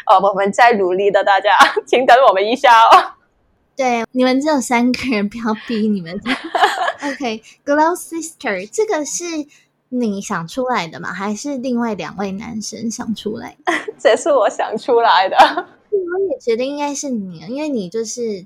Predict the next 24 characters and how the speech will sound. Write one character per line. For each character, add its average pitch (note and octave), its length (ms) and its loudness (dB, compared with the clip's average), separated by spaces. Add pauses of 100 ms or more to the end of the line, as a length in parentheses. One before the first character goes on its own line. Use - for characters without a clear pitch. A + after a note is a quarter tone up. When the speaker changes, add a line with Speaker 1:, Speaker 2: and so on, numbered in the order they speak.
Speaker 2:
独 F#3+ 160 -10
有 G#3+ 220 -6
女 G#3 260 -4
子 G3 280 -10
的 D#3 200 -16 (120)
代 G3 120 -6 (200)
表。 - 120 -12 (560)
嗯。 G3+ 380 -6
Speaker 1:
如 B3+ 100 2
果 A#4 100 0
是 A4+ 160 4
男 G#3 180 0
生 F#4 420 -2 (100)
想 F#3+ 280 -2
出 D#4 200 0
来 A#3+ 160 4
的 C4 120 0
话， C#4 120 4 (440)
好 G#3+ 140 6
像 D4 320 -2
蛮 A#3+ 200 -4
奇 G#3+ 260 0
怪 A#3 380 8
的。 G3+ 140 2